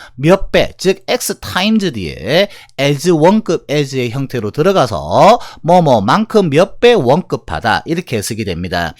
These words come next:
즉 X times as 원급 as 이렇게 돼야 되는 거지 위치가 섞이게 되면 틀린다라는 거 꼭 정리를 해 두시길 바랍니다.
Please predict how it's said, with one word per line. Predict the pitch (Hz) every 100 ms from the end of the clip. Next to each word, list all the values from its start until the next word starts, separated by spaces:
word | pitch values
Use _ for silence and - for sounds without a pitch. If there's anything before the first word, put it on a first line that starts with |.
| - -
즉 | 180 196 - - -
X | 226 - - -
times | 180 175 185 170 -
as | 151 156
원급 | 185 208 202 131
as | 113 92
이렇게 | 110 190 220 160
돼야 | 151 123
되는 | 101 104
거지 | 82 151 165 90 - -
위치가 | 147 165 - 156
섞이게 | - 139 - 233 175
되면 | 110 82 65 73 120 175 208 - -
틀린다라는 | 240 220 190 123 101 98 85 69
거 | 65 98 -
꼭 | 185 175 -
정리를 | 113 101 123 127
해 | 110
두시길 | 117 139 151 156 185
바랍니다. | 143 107 98 90 92 82